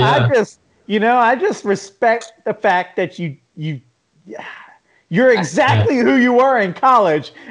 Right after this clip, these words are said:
Speaker 2: and,
Speaker 1: Yeah.
Speaker 2: and high school. And how the hell did you do that? How did you, like,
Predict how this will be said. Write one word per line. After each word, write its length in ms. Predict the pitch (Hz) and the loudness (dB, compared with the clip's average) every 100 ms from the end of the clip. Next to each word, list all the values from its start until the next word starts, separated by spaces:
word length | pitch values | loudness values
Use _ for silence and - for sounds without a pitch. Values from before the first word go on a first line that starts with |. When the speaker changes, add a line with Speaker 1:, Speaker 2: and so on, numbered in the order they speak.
| - | -4
Speaker 2:
and, 200 | 214 123 | 0 0
Speaker 1:
Yeah. 160 | 151 220 | 0 -2
Speaker 2:
and 120 | 202 | -4
high 260 | 170 254 269 | 0 0 -2
school. 280 | - 220 190 | -4 0 0
And 140 | 180 | 0
how 140 | 254 330 | 0 0
the 120 | 165 | 0
hell 220 | 139 240 | 0 0
did 160 | 269 214 | 0 -2
you 120 | 262 | -2
do 180 | 262 269 | -2 0
that? 360 | 165 113 - _ _ | 0 -2 -8 _ _
How 160 | 233 | 0
did 120 | 294 226 | 2 2
you, 140 | 269 | 2
like, 300 | 262 247 - | 2 0 -4